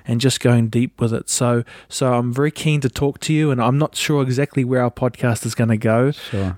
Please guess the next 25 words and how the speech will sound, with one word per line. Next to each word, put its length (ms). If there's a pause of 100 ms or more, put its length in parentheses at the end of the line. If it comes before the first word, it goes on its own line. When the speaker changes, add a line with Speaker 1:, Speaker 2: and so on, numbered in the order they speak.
(120)
Speaker 1:
But, 220
um, 580 (160)
you're 180
from 240
Sri 220
Lanka 300
originally, 480
is 100
Speaker 2:
That's 120
Speaker 1:
that 60
Speaker 2:
right. 280
Speaker 1:
right? 160
Speaker 2:
Yep, 180 (200)
Speaker 1:
Wow. 120
Speaker 2:
I 80
am. 360
I 200
came 340
from, 600
uh, 220
Sri 220
Lanka 460
in 220
the 80
seventies. 680